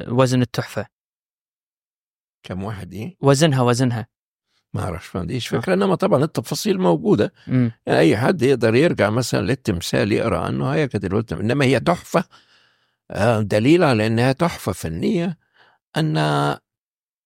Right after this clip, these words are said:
Speaker 2: جراحين ال-، التجميل في المراجع الجراحية الطبية بتاعتهم في الصفحة الأولى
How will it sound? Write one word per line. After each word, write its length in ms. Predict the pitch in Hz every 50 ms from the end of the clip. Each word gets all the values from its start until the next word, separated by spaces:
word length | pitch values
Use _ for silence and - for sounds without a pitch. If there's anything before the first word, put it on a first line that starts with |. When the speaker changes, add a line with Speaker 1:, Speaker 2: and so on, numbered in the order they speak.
| _ _ _ _ _ _ _ _ _ _ _ -
Speaker 2:
جراحين 1000 | 98 135 127 113 117 120 104 - - 175 226 202 160 131 117 107 104 98 104 - _ _ _ _ _ _ _ _ _ _ -
ال-، 1000 | 98 95 92 90 90 85 87 87 87 80 85 82 82 82 80 - - - - 80 - _ _ _ _ _ _ _ - 104
التجميل 920 | - - - 101 95 98 104 107 101 92 104 127 160 175 196 220 240 196 - _ _ _ _ _ _ _ _ _ _ _ _ _ _ _ _ _
في 140 | - - 110
المراجع 600 | 87 85 110 123 165 214 214 - 151 117 117 110 71 80 85 - - - - _ _ _ _ _ _ _ -
الجراحية 760 | - - 90 104 113 101 92 90 101 147 170 208 185 123 101 101
الطبية 760 | - _ _ - 107 90 92 104 - 156 131 95 82 82 - -
بتاعتهم 720 | - 98 - - - 104 147 143 - - 151 131 117 214
في 140 | 160 - -
الصفحة 520 | 107 - - - 156 190 - - - - 120
الأولى 840 | 110 - - - 254 196 214 226 226 220 - - - 254 262